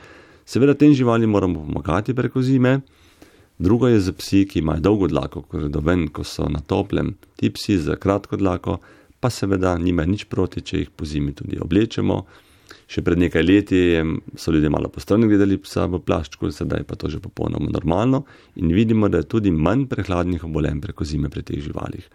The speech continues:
Seveda, kot ste omenila, začelo se bo soljenje pločnikov. Vemo, da sol je agresivna, predvsem za pasje tačke, za blazinice, zato je vedno dobro, ko pridemo iz prehoda, da z toplo ali pa mlačno vodo psu speremo tačke,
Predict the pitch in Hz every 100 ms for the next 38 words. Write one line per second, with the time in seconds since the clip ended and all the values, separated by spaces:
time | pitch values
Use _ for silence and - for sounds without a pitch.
0 | - - _ _ - 104 123 120 104 -
1 | 95 90 95 92 87 78 73 85 80 78
2 | 76 73 - 80 76 73 - 113 - 113
3 | - 98 95 _ _ _ - _ 90 87
4 | 82 80 80 76 76 76 - 127 117 101
5 | 98 - - - 92 85 82 80 80 76
6 | - - 92 - - 78 71 76 85 110
7 | 101 101 98 101 - _ _ - 80 73
8 | 101 107 101 95 92 - 90 85 80 78
9 | - - - 104 98 90 80 80 76 80
10 | 82 - - - _ 90 85 82 78 78
11 | 78 78 - 82 85 104 104 - - -
12 | 85 80 80 - 107 107 - 104